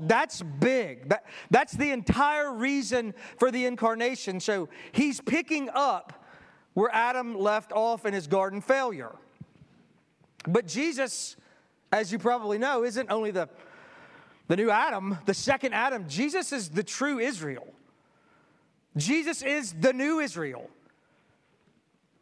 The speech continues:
Jesus is the spiritual Israel, he and his followers. So everywhere that Israel fails in the Old Testament in the wilderness, Jesus will succeed.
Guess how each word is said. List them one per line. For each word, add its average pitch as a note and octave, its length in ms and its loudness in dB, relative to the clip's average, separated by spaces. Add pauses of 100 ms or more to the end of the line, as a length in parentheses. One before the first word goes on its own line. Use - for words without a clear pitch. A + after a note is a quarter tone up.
(240)
Jesus G3 340 -2
is G#3 220 -2
the E3 120 -4
spiritual B3 800 0
Israel, G3+ 440 0
he G#3+ 400 -4 (280)
and F#3+ 140 2
his G3 140 -4
followers. G#3+ 540 2
So G3 340 -2
everywhere C#4+ 560 0
that A#3+ 160 -2
Israel A#3 640 -2 (260)
fails C#4 560 2
in A#3 140 0
the A#3 120 0
Old A3 220 0
Testament A3+ 540 0
in G#3+ 100 -2
the G3 80 0
wilderness, G#3+ 840 -2 (1000)
Jesus F3 640 -4
will E3+ 160 0
succeed. D#3 720 -6